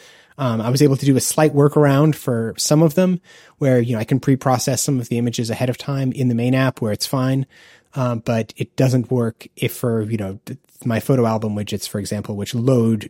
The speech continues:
images dynamically and then apply the filters to them, because if you apply, if essentially if you touch a core image filter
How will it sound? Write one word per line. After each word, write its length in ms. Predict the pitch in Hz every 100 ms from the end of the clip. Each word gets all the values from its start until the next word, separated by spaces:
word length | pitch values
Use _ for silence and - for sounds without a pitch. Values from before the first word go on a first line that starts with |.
| -
images 380 | 139 127 117 107
dynamically 600 | 117 117 131 120 - 113
and 160 | 107 104
then 100 | 113
apply 260 | - 123
the 80 | 113
filters 360 | - 131 139 -
to 100 | -
them, 220 | 135 131
because 500 | 117 - 117 107 -
if 200 | - -
you 200 | 107 101
apply, 400 | 107 - 139 139 -
if 80 |
essentially 320 | - 156 143 117
if 100 | 120
you 60 |
touch 280 | 113 170 -
a 40 |
core 220 | 143 170 160
image 180 | 156
filter 460 | - 165 143 151